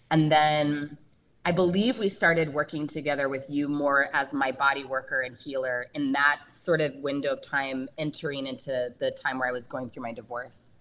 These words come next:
And so it's just been, I mean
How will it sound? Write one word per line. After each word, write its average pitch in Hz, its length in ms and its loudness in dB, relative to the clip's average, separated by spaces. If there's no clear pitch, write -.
And 165 180 0
so 151 200 0
it's - 260 -6
just 170 300 -8
been, 151 580 0
I 190 40 -2
mean 160 400 0